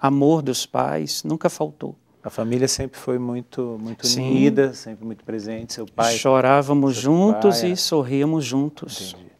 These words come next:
Speaker 1: Então, essa unidade, essa, esta comunhão existia entre nós.
Speaker 2: Uhum.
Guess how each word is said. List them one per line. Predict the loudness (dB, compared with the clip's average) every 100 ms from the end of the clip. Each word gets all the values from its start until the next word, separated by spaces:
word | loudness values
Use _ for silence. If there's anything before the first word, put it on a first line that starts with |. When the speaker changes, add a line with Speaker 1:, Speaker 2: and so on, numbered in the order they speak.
| _
Speaker 1:
Então, | -10 -8 -4
essa | 0 2 4
unidade, | 4 4 2 6 6 6 2 0
essa, | -2 -2 -2
esta | -2 -2 -2
comunhão | 0 2 4 4 2
existia | 0 -2 -4 -2 0
entre | 0 0 -6
nós. | -8 -14 -14 -16 _
Speaker 2:
Uhum. | -10